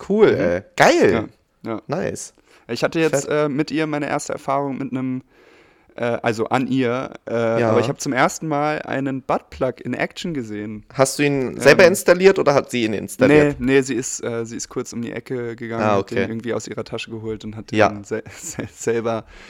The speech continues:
Speaker 2: an
Speaker 1: Installiert.
Speaker 2: den Mann gebracht. <laughs> Nein,
Speaker 1: Okay.
Speaker 2: an die Frau natürlich. Äh,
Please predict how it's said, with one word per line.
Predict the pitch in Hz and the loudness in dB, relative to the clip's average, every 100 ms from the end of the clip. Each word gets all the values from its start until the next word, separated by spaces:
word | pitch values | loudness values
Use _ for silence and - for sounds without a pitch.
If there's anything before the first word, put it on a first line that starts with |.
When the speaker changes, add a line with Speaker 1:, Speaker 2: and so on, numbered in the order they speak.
| - _ - | -20 _ -2
Speaker 2:
an | 123 | 2
Speaker 1:
Installiert. | 135 120 120 123 | 4 6 6 6
Speaker 2:
den | 120 | 2
Mann | 110 127 123 | 4 4 6
gebracht. | 120 117 - - - - - - - 143 | 4 0 -6 -8 -6 -6 -4 -6 -6 -2
<laughs> | - | 0
Nein, | 143 139 147 131 139 127 123 123 | 0 0 0 2 0 0 -2 0
Speaker 1:
Okay. | 139 117 110 117 | 0 2 2 4
Speaker 2:
an | |
die | 120 | 2
Frau | - 123 120 | 2 4 4
natürlich. | 117 117 110 - - - - - - | 2 0 -4 -8 -6 -4 -2 -6 -10
Äh, | 104 107 104 | -6 -4 -4